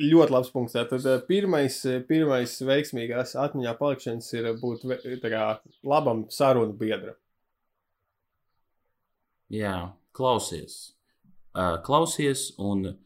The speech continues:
Speaker 2: runā. <laughs> Ir pa lielam dzīvē, kas jādara.
Speaker 1: Ballītēs, jā.
Speaker 2: Bet, ā, nu jā, tas,
Speaker 1: Mhm.
Speaker 2: tas ir, ā,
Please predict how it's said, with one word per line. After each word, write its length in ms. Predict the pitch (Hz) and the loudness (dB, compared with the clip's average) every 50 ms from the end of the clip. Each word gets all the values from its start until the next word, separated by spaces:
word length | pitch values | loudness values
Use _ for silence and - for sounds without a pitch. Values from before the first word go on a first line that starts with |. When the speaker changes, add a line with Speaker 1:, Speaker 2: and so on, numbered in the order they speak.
| _ _ _ _ _ | _ _ _ _ _
Speaker 2:
runā. 440 | - - 104 120 127 123 117 104 95 95 - - - 143 | -6 -2 0 2 2 4 4 2 2 0 -4 -4 -6 -6
<laughs> 160 | 139 - - | -6 -6 -8
Ir 200 | 135 - - 113 | -8 -6 -6 -6
pa 160 | - - 123 | 0 2 4
lielam 340 | 127 139 131 127 120 110 107 | 4 6 6 6 4 4 2
dzīvē, 420 | 170 160 123 123 120 113 110 - - | 2 2 2 4 4 4 2 0 -2
kas 140 | 110 104 | -4 -6
jādara. 180 | 107 101 104 127 | -4 -2 2 6
Speaker 1:
Ballītēs, 560 | 131 131 135 127 123 117 110 - 113 113 - | 8 8 8 8 6 2 0 -2 -4 -6 -4
jā. 100 | - 117 | -4 -4
Speaker 2:
Bet, 180 | 113 - - - | -4 -4 -4 -4
ā, 140 | 110 110 110 | -2 -2 0
nu 100 | 131 139 | 0 0
jā, 140 | 135 117 107 | 2 2 2
tas, 240 | 131 131 131 123 127 | 0 0 0 0 -2
Speaker 1:
Mhm. 100 | 131 127 | -2 -2
Speaker 2:
tas 180 | 127 123 - - | -2 -4 -2 -2
ir, 60 | 139 | -2
ā, 360 | 117 123 120 120 117 117 117 | 0 2 2 2 2 0 -2